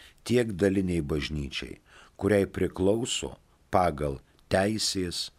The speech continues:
nuostatas. Va. Dabar šventina, žinoma,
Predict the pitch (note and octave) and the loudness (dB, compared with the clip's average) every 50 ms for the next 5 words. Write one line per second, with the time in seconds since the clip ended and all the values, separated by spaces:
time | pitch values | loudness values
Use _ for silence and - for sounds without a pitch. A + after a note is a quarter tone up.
0 | _ - - _ _ - D2+ D2+ C#2+ C2+ C2 - - - - C2 C2 B1+ - - | _ -20 -20 _ _ -6 -6 -4 -4 -4 -4 -4 -6 -6 -6 -10 -12 -12 -14 -14
1 | - - - - - - - _ _ _ _ _ _ _ _ _ _ _ _ - | -12 -12 -12 -12 -14 -18 -20 _ _ _ _ _ _ _ _ _ _ _ _ -20
2 | - - - - - - - D2 D2 D2 D2+ F2+ D#2 - - - - - - - | -20 -18 -18 -20 -18 -16 -14 -12 -8 -2 0 0 0 -2 -4 -12 -20 -20 -20 -20
3 | - - - - _ _ _ _ _ _ _ _ _ - - - - - - - | -20 -20 -20 -20 _ _ _ _ _ _ _ _ _ -20 -20 -16 -14 -12 -12 -12
4 | - - - - - - - - - - - - - - - G#2 A#2 A2+ G#2+ F#2+ | -14 -16 -20 -20 -20 -18 -18 -18 -18 -20 -20 -20 -16 -12 0 2 2 2 2 2
5 | - A#2 C3+ C#3+ D3 D3+ D3+ D3+ D3+ D3+ C#3+ B2+ G#2+ - - - - - - - | 0 2 2 4 4 4 4 2 2 2 0 -2 -6 -10 -14 -14 -14 -16 -16 -16
6 | - - - - - - - - - A#2 A2+ B2 C3 C#3 D3+ D#3 D3+ C#3+ - - | -16 -16 -14 -10 -4 -2 -2 0 0 2 2 2 4 4 2 0 0 -2 -2 -2
7 | C3+ C3+ C3 B2+ B2+ B2 B2+ B2+ B2+ B2+ B2 A#2+ - - - - - F#2+ F2+ F2+ | 0 0 0 0 -2 0 0 0 0 0 -2 -4 -8 -14 -18 -12 -8 -6 -4 -2
8 | G2+ A#2 A#2+ A#2+ A#2+ A#2 A#2 A#2 A#2 A2+ A2+ A2+ A2+ A2+ A2+ | 0 0 2 2 2 2 0 0 0 0 0 0 0 0 0